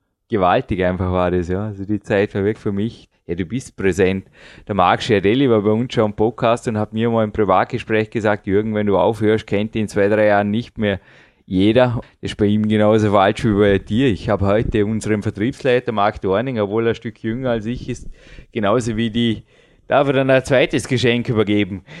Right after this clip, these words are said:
Verkaufsleiterin von Victor Bischof vom Biobeck nach dir gefragt. Natürlich kannten die dich alle noch. Und zwar als Turner. Absolut. Ein Biobrot. Geht übrigens auch an dich. Eine kurze Frage weit zurück in deine Anfänge. Ich meine,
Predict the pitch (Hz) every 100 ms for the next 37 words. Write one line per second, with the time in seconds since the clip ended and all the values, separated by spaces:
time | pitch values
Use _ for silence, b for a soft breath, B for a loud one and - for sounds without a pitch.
0 | B B - 131 147 220 - 151 147 131
1 | 131 117 120 151 - 123 151 170 135 110
2 | 117 123 165 139 131 160 - - - 123
3 | 123 - 143 151 131 101 92 147 - 117
4 | 104 156 147 - 104 107 104 101 107 101
5 | 98 - - - 104 165 139 90 87 -
6 | b b b - 101 110 110 - - 120
7 | 165 120 80 _ - - - 110 123 139
8 | _ b b b b - 110 110 90 101
9 | 87 92 85 - - - 101 92 92 90
10 | 87 85 90 87 82 - _ _ _ 104
11 | 123 113 135 143 123 107 104 117 104 98
12 | 104 123 - 107 110 110 98 101 85 98
13 | 107 95 95 92 104 110 113